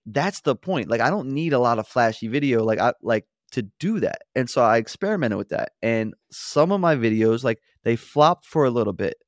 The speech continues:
Then one video after three weeks, and, like, I felt the way you felt, right? Like, I was like, "Man, like, this stinks. Like, nothing's connecting." Then after three weeks, one just went crazy. And it's the one that has a hundred thousand likes now.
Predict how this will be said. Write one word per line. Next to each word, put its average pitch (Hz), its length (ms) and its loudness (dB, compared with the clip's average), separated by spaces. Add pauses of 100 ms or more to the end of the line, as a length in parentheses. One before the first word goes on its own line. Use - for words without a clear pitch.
(480)
Then 120 260 2
one 175 280 2
video 117 440 0 (120)
after 117 400 0 (160)
three 139 320 -4
weeks, 165 320 -4
and, 135 160 2
like, 143 120 4
I 131 100 4
felt 185 280 0
the 208 80 4
way 175 140 2
you 165 140 -2
felt, - 340 -4 (240)
right? 113 200 2 (520)
Like, 123 160 0
I 123 60 2
was 123 100 0
like, 117 200 -8
"Man, 151 240 -4
like, 113 180 -6
this 165 140 -12
stinks. - 480 -8
Like, 107 140 -6
nothing's 127 360 -4
connecting." 139 480 -6
Then 120 100 -4
after 127 240 0
three 151 260 -4
weeks, 127 300 -4 (280)
one 143 380 2
just 135 220 -2
went 107 220 -6
crazy. - 680 -4 (360)
And 110 320 0
it's 113 140 -6
the 120 100 -2
one 117 240 -2
that 107 120 0
has 117 160 -2
a 110 60 -2
hundred 113 300 -4
thousand 107 320 0
likes 127 280 0
now. 127 340 0